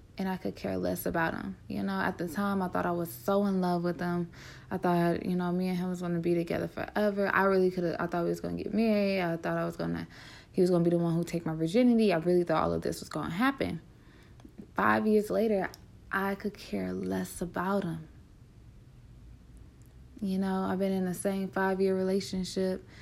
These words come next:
since five years ago, you know what I'm saying? And, you know, he, he'll be, like, the last consideration. I, I look at him today and I'm like, "Ew," you know what I mean? So it just,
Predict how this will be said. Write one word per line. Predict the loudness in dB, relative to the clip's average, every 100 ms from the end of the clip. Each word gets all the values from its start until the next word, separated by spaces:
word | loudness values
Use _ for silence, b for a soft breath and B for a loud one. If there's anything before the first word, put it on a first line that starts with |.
| B B -18
since | -14 0 2 2 -2 -8 -16 -20 -20 -20 -20 -20 -20 -20 -6 4
five | 6 8 6
years | 6 4 4
ago, | 4 4
you | 2 2
know | 0
what | 0
I'm | -2 -2
saying? | -2 0 0 0 -4 B B B B
And, | 0 2 2 2 0 -4 -12 -20 -20 -20 -20 -20 -20 -20 -20 -20 -6
you | 0 2
know, | 2
he, | 2 2 2
he'll | 2 4
be, | 4
like, | 4 4
the | 4
last | 4 4 2 -4 -14
consideration. | -8 -6 -2 0 0 0 0 0
I, | 2 4 4 4
I |
look | 2 0
at | 0
him | 0 -2 -6 -14 -20 -20 -14
today | -4 2 4 4
and | 4
I'm | 2
like, | 2 0 -2
"Ew," | -4 -2 0 0 0
you | 2 4
know | 4
what | 2
I | 2
mean? | 2 2 0 B B B
So | 4 6
it | 6
just, | 4 4 4 0 -14